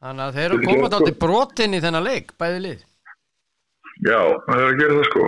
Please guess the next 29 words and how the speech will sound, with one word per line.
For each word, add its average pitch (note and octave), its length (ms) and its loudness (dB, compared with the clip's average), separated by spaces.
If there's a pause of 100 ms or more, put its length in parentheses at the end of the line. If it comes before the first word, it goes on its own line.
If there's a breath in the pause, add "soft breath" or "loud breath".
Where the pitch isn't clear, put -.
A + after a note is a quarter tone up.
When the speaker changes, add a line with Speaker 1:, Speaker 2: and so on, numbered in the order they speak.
Speaker 1:
Já. C3 180 -14 (180)
Speaker 2:
Þórsararnir B2 440 0
fóru A2 180 4
vel B2+ 160 4
af C3+ 120 2
stað, C#3 360 2
unnu C3+ 280 2
Kortvíkin C#3+ 520 2
hérna C#3+ 320 2
og B2 160 -2 (880)
ég A#2 180 2
hefði A#2+ 200 2
mikla C#3 300 2
trú D3 200 2
einhvern D#3 240 4
veginn C#3+ 100 4
á D#3 80 4
Þórsararnir, E3 560 2
sko. - 160 -2 (1160)
Eh, A2+ 480 2 (580)
svo G#2+ 220 2
er G#2+ 100 2
svolítið A#2+ 160 4
vel B2 140 2
slegin C#3 260 2
niður D3+ 220 4
eftir D3+ 180 2
það, D#3+ 160 4
sko. - 140 2